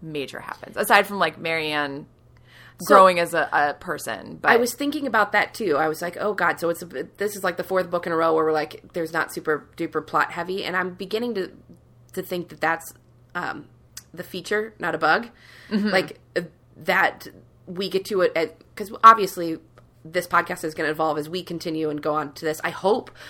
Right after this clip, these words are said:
Speaker 2: for the love of God, that we're not in the exact same place as we are thirty books from now, fifty
Speaker 1: Right.
Speaker 2: books from now. Um, and I, I think we get to start embracing that idea, too, that, like,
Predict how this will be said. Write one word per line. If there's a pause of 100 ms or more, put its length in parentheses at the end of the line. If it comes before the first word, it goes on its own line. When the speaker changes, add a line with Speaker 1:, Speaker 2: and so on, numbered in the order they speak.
(180)
Speaker 2:
for
the
love
of
God,
that
we're
not (320)
in
the
exact
same
place
as
we
are (640)
thirty
books
from
now,
fifty
Speaker 1:
Right.
Speaker 2:
books
from
now. (440)
Um, (600)
and
I,
I
think
we
get
to
start
embracing
that
idea,
too,
that,
like,